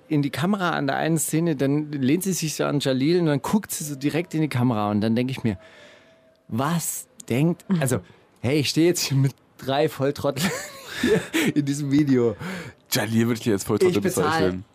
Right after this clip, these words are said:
Speaker 1: Nee, natürlich. Aber okay, ich stehe hier jetzt mit diesen drei Typen hier in diesem Video.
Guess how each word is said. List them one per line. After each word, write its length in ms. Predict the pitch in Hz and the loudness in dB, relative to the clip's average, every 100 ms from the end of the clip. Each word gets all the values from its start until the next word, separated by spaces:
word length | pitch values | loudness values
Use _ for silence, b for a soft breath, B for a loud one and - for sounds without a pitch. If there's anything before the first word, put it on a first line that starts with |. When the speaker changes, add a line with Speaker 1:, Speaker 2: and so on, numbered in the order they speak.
| - | -6
Speaker 1:
Nee, 560 | 156 123 131 147 147 131 | 0 2 2 2 2 0
natürlich. 500 | 127 135 139 127 - | -2 0 -2 -2 0
Aber 160 | 147 170 - 175 175 | 0 0 -2 -8 -4
okay, 280 | - 151 | 2 2
ich 80 | 135 | 2
stehe 180 | - 170 | 2 4
hier 160 | 170 165 | 4 4
jetzt 220 | 143 - | 2 0
mit 100 | 139 | -2
diesen 220 | 135 139 | 2 2
drei 260 | - 127 147 | 2 0 0
Typen 380 | - 139 127 | -2 0 2
hier 180 | 123 127 123 131 | 4 4 2 2
in 200 | 139 135 | 2 2
diesem 240 | 117 110 | 2 0
Video. 340 | 117 110 110 | 2 2 0